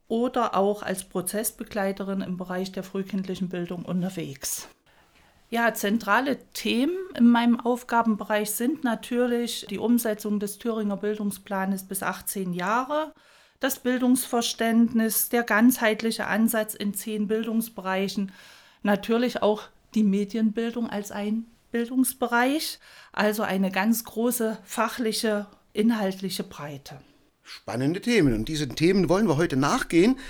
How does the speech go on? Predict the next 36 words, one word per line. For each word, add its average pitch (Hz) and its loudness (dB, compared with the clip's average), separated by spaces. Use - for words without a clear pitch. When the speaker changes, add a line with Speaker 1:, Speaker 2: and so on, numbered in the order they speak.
Speaker 2:
Ein 139 -4
bisschen 262 4
mit 220 4
dem 202 0
Fokus 240 0
auf 160 2
digitale 175 2
Medien. 214 6
Die, 180 2
unsere 151 0
Überschrift 175 -4
lautet 165 2
ja, 180 2
äh, 160 2
„Jetzt 165 4
geht's 202 2
wohl 156 8
früh 247 6
los 214 10
mit 180 0
digitalen 165 4
Medien 185 4
in 151 0
der 143 2
Kita.“ 196 2
Über 175 0
welche 226 4
Kinder 247 4
reden 226 4
wir 220 4
eigentlich? 214 0
Wie - 0
alt - 0
sind - 2
die 226 -2
Kinder? 247 0